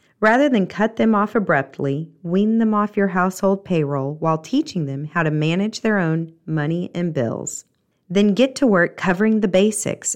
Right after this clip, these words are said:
of becoming financially independent. One way to begin to do this is to provide a limited allowance. Give your adult children opportunities to learn, try, and even fail.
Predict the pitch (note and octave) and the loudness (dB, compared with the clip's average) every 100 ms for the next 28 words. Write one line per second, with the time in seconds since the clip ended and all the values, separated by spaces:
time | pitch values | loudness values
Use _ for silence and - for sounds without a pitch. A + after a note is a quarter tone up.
0 | - D#3+ E3 D#3+ D#3+ D3 D3 C3 B2+ D#3+ | -4 -2 -2 -2 -2 -2 -4 -4 -2 -2
1 | F#3+ G#3 G#3+ G3 F#3 G3 C#3+ A#2+ - - | -2 -2 0 0 -2 -2 -6 -6 -10 -16
2 | - _ _ _ - B3 F4 C#4 G3 G3 | -20 _ _ _ 2 2 4 4 4 2
3 | - G3 G3 D#3 F3 A3+ F3+ C#3+ B2+ C#3 | 0 0 0 0 0 -2 -2 -2 0 -4
4 | - D#3+ D#3+ - E3 E3+ D#3 C3+ C#3 C#3+ | -2 -4 -4 -6 -6 -2 -2 -2 -2 -4
5 | - D#3+ D3+ D#3 F#3+ - D#3+ D#3 - F#3+ | 0 0 2 0 -2 -2 -4 -4 -2 -2
6 | F#3+ G#3+ E3+ D#3+ - - - _ _ _ | 0 -2 -6 -10 -14 -16 -16 _ _ _
7 | - C4 D4 A3+ E3 D3+ F3+ - G3+ E3 | 2 4 6 4 4 2 0 0 0 2
8 | E3 F3 D#3 D#3+ B3+ - D#3+ D#3 - E3+ | 0 0 0 2 0 0 -2 -2 -2 -4
9 | E3+ - - E3+ D#3 C#3 C#3+ F3 A#3+ - | -4 -10 -6 -2 0 0 -2 -4 -6 -10
10 | _ - - F3 C3+ C3+ D#3+ F3 - G3 | _ -8 0 2 2 0 -2 -6 -2 2
11 | G3+ G3 F#3 F3+ - C#3+ A#2+ - C3+ | 4 2 2 -2 0 0 0 -4 -8